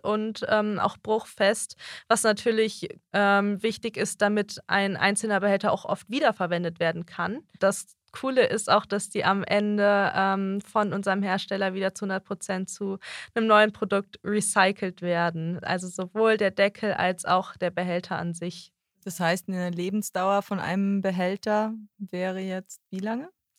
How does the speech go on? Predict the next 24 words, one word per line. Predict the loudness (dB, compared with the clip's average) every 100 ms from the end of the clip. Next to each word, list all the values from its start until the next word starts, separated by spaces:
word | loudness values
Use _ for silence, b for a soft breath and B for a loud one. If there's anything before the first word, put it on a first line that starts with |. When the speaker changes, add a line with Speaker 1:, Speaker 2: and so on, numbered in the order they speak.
| B B B B
Speaker 1:
Also, | 8 8 8 4 4 6
ähm, | 6 6 4
da | 4 6 6
wir | 2 -2
seit | 2 4 6 4 2 -8
Juni | -6 -6 -6 -8 0
ja | 2 4 2
erst | 2 0 -2 -8 -4
aktiv | -4 -4 -12 -4
am | -4 0
Markt | 2 2 -2 -10
sind, | 0 0 0 -6 -2
ähm, | 2 4 2 -2 0
konnten | 4 4 2
wir | 0 2
selber | 8 10 10 6
die | 4 2
Werte | 2 2 0
noch | -4 -2
gar | 0 2
nicht | 0 -6 -6
ermitteln | -4 -2 -4 0 2 4 2 -8 B B B
bisher. | 2 4 0 4 6 6 4 4
Ähm, | 6 8 8 6 4 -2 -6